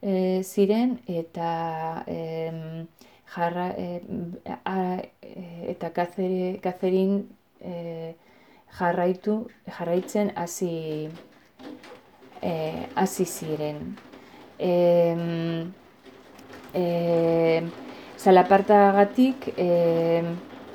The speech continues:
maratoiko ordezkari bat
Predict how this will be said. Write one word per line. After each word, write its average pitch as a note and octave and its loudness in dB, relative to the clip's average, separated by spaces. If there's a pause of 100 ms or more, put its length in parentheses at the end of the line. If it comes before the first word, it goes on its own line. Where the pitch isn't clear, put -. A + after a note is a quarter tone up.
(240)
maratoiko F#3 6 (440)
ordezkari F#3+ 4 (500)
bat A3 6